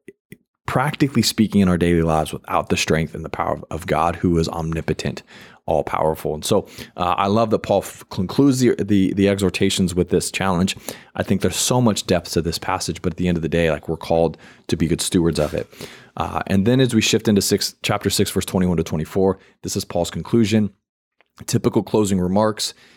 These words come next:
He offers a benediction, and then it's actually all, also followed by the, the introduction of Tychicus,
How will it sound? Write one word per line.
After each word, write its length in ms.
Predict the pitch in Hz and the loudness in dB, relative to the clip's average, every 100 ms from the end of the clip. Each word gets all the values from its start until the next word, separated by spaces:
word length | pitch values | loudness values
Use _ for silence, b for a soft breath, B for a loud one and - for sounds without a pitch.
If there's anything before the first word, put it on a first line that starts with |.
| b | b
He 140 | - 95 | -4 0
offers 340 | 92 90 90 | 2 0 -2
a 40 | 87 | -2
benediction, 640 | 87 82 98 - 101 95 B B B | -2 0 0 2 0 -2 B B B
and 140 | 104 120 | 0 2
then 80 | |
it's 100 | 147 | 2
actually 220 | 127 - 104 | 0 2 2
all, 220 | 107 98 | 4 2
also 340 | - 107 101 | 0 -2 -2
followed 300 | - 98 95 | 0 2 2
by 120 | 95 | 2
the, 180 | 90 87 - | 0 -2 -2
the 200 | 87 90 | 0 2
introduction 500 | 104 98 87 - 87 | 2 2 0 -2 -4
of 100 | 82 | -2
Tychicus, 600 | - 92 98 98 - | -4 -4 -2 -2 -2